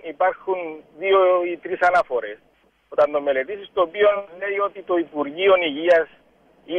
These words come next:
η κυβέρνηση θα δίνει οδηγίες προς τον νέο οργανισμό, ώστε να παράξει την πολιτική που θέλει.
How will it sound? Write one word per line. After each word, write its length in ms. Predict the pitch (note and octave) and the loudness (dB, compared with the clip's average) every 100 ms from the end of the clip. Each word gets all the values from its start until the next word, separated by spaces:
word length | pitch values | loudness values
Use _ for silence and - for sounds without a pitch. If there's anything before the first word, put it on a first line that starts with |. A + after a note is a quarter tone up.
| F3+ | 0
η 20 | F3 | 0
κυβέρνηση 720 | D3+ C#3 D#3 C#3+ A#2+ _ F#3+ A#3+ _ _ _ _ | -2 2 2 0 -20 _ -12 -12 _ _ _ _
θα 100 | D#3+ D3+ | 0 0
δίνει 220 | F#3 G#3+ | 0 0
οδηγίες 540 | G#3+ F#3 D#3 D#3 G3+ G3+ - | 0 0 -4 -4 -2 -2 -2
προς 220 | F#3 - | -4 0
τον 420 | F#3 F3 E3 D#3 D3 D3 | 2 4 4 0 -4 -8
νέο 140 | E3+ F3+ F3+ | -4 0 0
οργανισμό, 440 | E3 D#3+ C#3 C3 G3 G#3 | 0 -2 -2 -6 -8 -8
ώστε 180 | - G3 F#3 | -10 -6 -4
να 100 | E3+ | 0
παράξει 420 | C#3+ E3+ F3 F#3 | 0 0 -4 -10
την 160 | E3+ | -6
πολιτική 440 | E3 E3 C#3+ B2+ E3 | -4 -4 -8 -12 -10
που 160 | D#3 | -8
θέλει. 260 | - C3 G2+ | 0 -2 -2